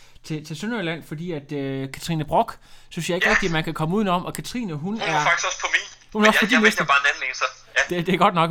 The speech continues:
Speaker 1: vi har, vi har jo nok at tage af, men, øh, ellers så kan du jo bare måske komme med en tilføjende anekdote, hvis det er, vi behøver
Speaker 2: Ja.
Speaker 1: ikke sådan at
Speaker 2: Ja, selvfølgelig.
Speaker 1: men, men, men det, jeg sådan tænker over ved Katrine, det er,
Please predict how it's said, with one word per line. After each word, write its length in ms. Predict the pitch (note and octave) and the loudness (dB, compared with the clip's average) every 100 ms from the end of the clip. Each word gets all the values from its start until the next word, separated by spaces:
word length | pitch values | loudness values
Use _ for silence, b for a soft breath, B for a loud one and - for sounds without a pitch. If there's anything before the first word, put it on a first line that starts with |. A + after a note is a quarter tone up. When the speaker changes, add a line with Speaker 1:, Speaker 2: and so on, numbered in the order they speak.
| D#3 | 2
Speaker 1:
vi 60 | |
har, 80 | D3+ | 0
vi 100 | D3+ | 2
har 80 | E3+ | 4
jo 60 | F3+ | 4
nok 180 | F3 | 2
at 80 | F3+ | 0
tage 240 | - F3 E3 | 0 0 0
af, 60 | |
men, 180 | D3+ C#3+ | 0 0
øh, 140 | C3+ C3 | 0 0
ellers 160 | D#3+ | 0
så 80 | C#3+ | 0
kan 120 | D#3+ | 0
du 60 | D#3 | 0
jo 60 | C#3+ | 4
bare 180 | D3+ | 4
måske 280 | D#3 - D#3 D3 - | 2 -2 -4 -6 -4
komme 160 | D#3 D#3+ | -2 0
med 80 | C#3+ | -2
en 60 | |
tilføjende 460 | - F3+ E3+ C#3 B2 | -4 -4 -2 -2 -2
anekdote, 440 | A#2+ A2+ D#3 E3+ | -6 -4 -2 -2
hvis 180 | A#2+ A#2 | -4 -4
det 100 | B2+ | -4
er, 80 | C#3 | -4
vi 80 | C3 | -2
behøver 280 | C3+ D#3 | -2 2
Speaker 2:
Ja. 40 | C3+ | 2
Speaker 1:
ikke 120 | C#3+ | 0
sådan 200 | D#3 D3 | -4 -2
at 80 | B2 | 0
Speaker 2:
Ja, 60 | C#3 | -2
selvfølgelig. 420 | - E3+ D3+ D#3 | -4 -6 -6 -6
Speaker 1:
men, 160 | D3+ | -6
men, 100 | D#3 | -6
men 80 | D3 | -4
det, 100 | F#3+ | -4
jeg 180 | G#3+ F3 | -4 -6
sådan 220 | E3+ E3 | -6 -8
tænker 260 | D3+ F#3 F3+ | -6 -4 -2
over 80 | C#3 | -2
ved 100 | C3 | -2
Katrine, 420 | C#3 F#3+ F#3 B2+ | -4 -2 -2 -2
det 220 | D#3+ D#3+ | -2 0
er, 160 | D3+ | 2